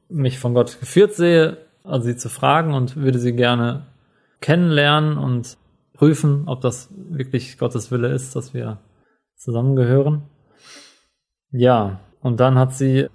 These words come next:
aber zurückgeschrieben, dass sie nicht einfach so mit Jungs schreiben möchte. Das war natürlich, ja, ungünstig für mich. <laughs> Plan A hat nicht funktioniert, sie sozusagen erstmal kennenzulernen.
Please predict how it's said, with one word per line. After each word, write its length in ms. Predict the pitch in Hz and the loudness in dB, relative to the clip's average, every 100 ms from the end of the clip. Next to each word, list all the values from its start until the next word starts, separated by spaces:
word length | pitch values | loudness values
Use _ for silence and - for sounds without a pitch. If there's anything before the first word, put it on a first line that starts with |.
| - | -12
aber 260 | 156 117 113 | -4 -4 -4
zurückgeschrieben, 720 | - 120 131 131 131 123 120 | -4 -6 -4 -4 -2 -2 -2
dass 220 | 113 - | -6 -8
sie 240 | 123 117 120 _ | -8 -8 -10 _
nicht 380 | 185 127 120 - | -4 -2 -2 -2
einfach 260 | 127 120 | -2 0
so 120 | - 123 | 0 0
mit 380 | 113 110 - - - | -2 -6 -12 -20 -8
Jungs 480 | 135 117 113 - - | -4 -2 -4 -8 -16
schreiben 420 | - - 110 120 | -12 -2 -2 0
möchte. 400 | 117 110 - 131 127 _ _ _ _ _ | -4 -6 -4 -6 -6 _ _ _ _ _
Das 160 | - 120 | -2 2
war 100 | 135 | 2
natürlich, 520 | 139 139 147 135 - _ _ _ | 2 2 2 2 -2 _ _ _
ja, 400 | - 127 110 98 _ _ _ _ - | 0 2 2 -4 _ _ _ _ -2
ungünstig 520 | 147 143 147 - 143 | 4 4 4 0 -2
für 120 | - | 0
mich. 280 | 139 180 - - - 151 - - | 2 0 -2 -12 -6 -6 -8 -18
<laughs> 440 | 208 175 143 - | -10 -6 -6 -4
Plan 280 | - 127 131 | 0 2 2
A 160 | 143 | 2
hat 160 | 135 135 | 2 0
nicht 160 | 131 - | -2 0
funktioniert, 640 | 135 127 139 135 165 185 | -2 0 2 4 4 4
sie 160 | - 127 | 0 2
sozusagen 540 | 143 143 135 131 135 | 0 0 0 2 2
erstmal 360 | 139 131 127 123 | -2 -2 -4 -6
kennenzulernen. 840 | - 147 151 - 131 131 147 170 | -4 -2 -4 -4 0 0 0 -4